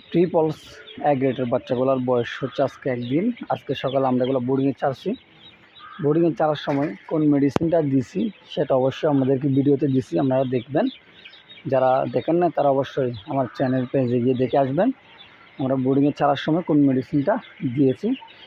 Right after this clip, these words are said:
মুরগিগুলোকে। তো এই গরমের মধ্যে আপনারা বোর্ডিংয়ে পাঁচশো মুরগির জন্য কয়শো ওয়াট করে ব্যবহার করবেন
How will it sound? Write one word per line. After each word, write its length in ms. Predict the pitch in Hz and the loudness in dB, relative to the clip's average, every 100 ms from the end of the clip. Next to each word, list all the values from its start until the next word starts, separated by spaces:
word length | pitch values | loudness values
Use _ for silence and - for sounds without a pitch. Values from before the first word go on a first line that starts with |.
| - - - | -20 -20 -12
মুরগিগুলোকে। 600 | - 139 127 139 147 175 214 - - - - - - - - - - - - - | -2 0 2 2 0 -2 -6 -12 -20 -20 -20 -20 -20 -20 -20 -20 -20 -20 -20 -8
তো 120 | - 143 139 135 117 95 - - - - - - - - - - - - | 0 2 2 0 -4 -12 -20 -20 -20 -20 -20 -20 -20 -20 -20 -20 -18 -4
এই 120 | 151 | 0
গরমের 360 | 135 147 139 131 | 2 2 2 2
মধ্যে 340 | 131 127 143 147 - - - - - - - - - - | 2 0 0 -2 -4 -18 -20 -20 -20 -20 -20 -20 -20 -6
আপনারা 280 | 139 139 151 | 0 2 2
বোর্ডিংয়ে 500 | 135 151 151 151 147 185 _ - - - - - - - | 2 4 4 4 2 -2 _ -20 -20 -20 -20 -20 -20 -4
পাঁচশো 320 | 147 143 - | -2 0 2
মুরগির 300 | 202 165 143 | 2 4 2
জন্য 180 | 143 147 208 233 - | 2 2 2 -2 -2
কয়শো 300 | 165 147 185 | 0 2 4
ওয়াট 160 | 170 139 | 2 2
করে 160 | 170 | 0
ব্যবহার 300 | 156 143 143 139 | 2 2 2 0
করবেন 320 | 151 135 | 0 0